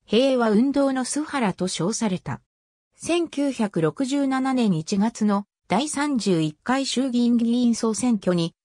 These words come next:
旧愛知一区から社会党公認で出馬して落選。千九百七十一年六月の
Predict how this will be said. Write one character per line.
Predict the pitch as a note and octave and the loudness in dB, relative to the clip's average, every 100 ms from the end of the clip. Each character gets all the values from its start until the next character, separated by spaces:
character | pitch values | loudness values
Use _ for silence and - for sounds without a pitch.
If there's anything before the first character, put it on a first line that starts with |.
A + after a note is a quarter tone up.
| _ | _
旧 | - D4+ D4+ | -4 0 0
愛 | D4 C4+ | -2 -4
知 | - G3+ | -4 -2
一 | C4 - | -2 -8
区 | - | -6
か | F#3 | -2
ら | D#3+ | -2
社 | C#3+ D#3+ | -2 -4
会 | - A#3+ C4+ | -2 -2 -2
党 | D4 C#4 | 0 -2
公 | B3+ C#4+ C#4+ | 0 0 2
認 | A3 G3 | 4 2
で | F3 D#3+ | 2 0
出 | - - | -2 -4
馬 | A#3 C4 | -2 -2
し | - | -4
て | - A#3 | -2 0
落 | F3+ - | 0 -4
選。 | - D#3+ D3+ F3 _ _ _ _ _ - | -4 -2 -2 -4 _ _ _ _ _ -6
千 | C#4 D#4 | -2 -2
九 | - C#4+ C4 | -2 -2 -2
百 | A#3 G3+ | -4 -2
七 | E3+ F3 B3+ | 0 2 2
十 | G3 F3+ | 2 0
一 | D#3 D3+ C4 | 0 -2 -2
年 | B3+ A3 E3 | 0 0 0
六 | D#3 G3+ | 0 0
月 | A3 G3+ - | 0 -2 0
の | F#3+ F#3 | 2 0